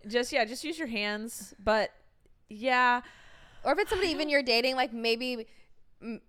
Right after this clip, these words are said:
Speaker 2: maybe just make it a thing where you're like, "After the shower and in the shower is my favorite."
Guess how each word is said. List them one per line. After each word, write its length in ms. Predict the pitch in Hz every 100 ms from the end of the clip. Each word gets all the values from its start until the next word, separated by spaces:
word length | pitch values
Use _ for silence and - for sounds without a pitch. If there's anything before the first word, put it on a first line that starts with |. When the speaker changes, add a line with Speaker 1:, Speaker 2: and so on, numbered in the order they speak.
| -
Speaker 2:
maybe 560 | 208 247 233 196 202 208
just 160 | 226
make 200 | 233 220
it 60 | 233
a 60 |
thing 240 | 226 240 240
where 80 | 233
you're 100 | 226
like, 260 | 214 208 - - - - - -
"After 280 | 190 - 202
the 80 | 220
shower 360 | - 202 208
and 160 | 208 202
in 80 | 196
the 60 | 190
shower 300 | 196 175 185
is 120 | 185
my 160 | 165 170
favorite." 520 | 175 160 156 143